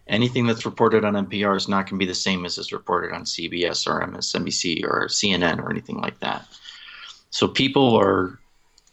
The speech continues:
increasingly staying within their safe spaces online. And th-, what that means is we don't really know what's going on.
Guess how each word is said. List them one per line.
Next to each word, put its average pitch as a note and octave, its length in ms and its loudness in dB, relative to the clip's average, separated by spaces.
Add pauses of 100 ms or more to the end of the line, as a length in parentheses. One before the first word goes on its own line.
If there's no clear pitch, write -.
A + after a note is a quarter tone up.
increasingly A2+ 800 2
staying G2+ 460 2
within F#2+ 640 4 (120)
their F2+ 580 4 (1200)
safe G#2+ 320 0
spaces - 760 -4
online. E2+ 720 0 (560)
And G2 440 2
th-, A2+ 200 -4
what G#2 180 2
that G2+ 180 4
means A2+ 360 4
is F2+ 440 0 (580)
we B2 140 6
don't A#2+ 320 4
really G#2 720 4
know F#2+ 580 2
what's F#2 240 2
going F2+ 300 -2
on. E2+ 260 -2